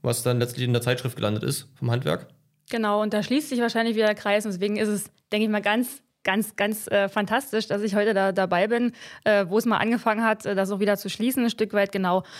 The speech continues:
Speaker 2: wie ich grad schon mal, äh, gesagt hatte, als Regionalbetreuer bin ich eben unterwegs, nicht nur eben bei den Betrieben, mit den Betrieben im Gespräch, aber auch bei den regionalen Akteuren, was es eben auch hier, äh, soziokulturelle Bereich ist, die Rabrika. Und da,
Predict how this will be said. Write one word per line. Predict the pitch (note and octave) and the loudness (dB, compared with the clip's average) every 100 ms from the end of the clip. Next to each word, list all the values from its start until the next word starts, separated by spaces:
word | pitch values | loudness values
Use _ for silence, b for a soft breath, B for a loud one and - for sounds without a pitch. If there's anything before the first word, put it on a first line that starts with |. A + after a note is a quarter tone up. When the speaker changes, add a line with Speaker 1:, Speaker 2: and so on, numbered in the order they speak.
| B B B B | B B B B
Speaker 2:
wie | A3+ | -2
ich | |
grad | - G#3+ | 2 0
schon | A#3 | 4
mal, | G#3+ G#3+ G#3+ | 4 6 4
äh, | G#3 | 2
gesagt | G3 G3+ G#3 | 2 0 2
hatte, | A3+ G3+ | 0 0
als | G3 | 0
Regionalbetreuer | G#3 G3+ G3 A3 - G#3 | 0 4 4 2 2 2
bin | G#3 | 2
ich | A#3 | 2
eben | A3 G3 | 2 0
unterwegs, | F#3+ F3+ F3+ G#3+ G#3+ | 0 0 2 0 0
nicht | A3 G#3 | -4 0
nur | G3+ | 2
eben | G3+ G3+ G3 F#3 | 2 2 -2 0
bei | G3+ A#3 | 2 2
den | B3 | 2
Betrieben, | G#3+ - A#3+ | 0 -2 2
mit | A3+ A#3 | 2 2
den | B3 | -2
Betrieben | A3 G#3+ A3+ A3 | -2 -2 -2 0
im | G#3 | 0
Gespräch, | G#3+ G#3+ - G3+ G#3 | 0 -2 -2 0 0
aber | F#3+ F#3+ | 0 0
auch | F#3+ | -2
bei | - G3 | 0 -2
den | F#3 | 0
regionalen | F#3+ G3+ F#3 F#3+ | -2 0 0 0
Akteuren, | - - G3+ G#3 A3+ | -4 -4 0 0 0
was | F#3+ | -6
es | G3 | -6
eben | G3+ G3 | -4 -4
auch | G3 | -4
hier, | - A3 G#3+ G#3 | -2 0 0 0
äh, | G3+ | -2
soziokulturelle | G3 G#3 A#3+ A#3+ A3+ G3+ G3+ | -2 -4 -2 0 2 2 0
Bereich | G3 F#3 F3+ G#3 | 0 0 0 0
ist, | G3+ G3+ | -4 -4
die | |
Rabrika. | F3 F#3+ C4+ C4 C4+ | 0 0 0 2 2
Und | G#3+ | 4
da, | G3 F#3+ G3 | 2 0 -4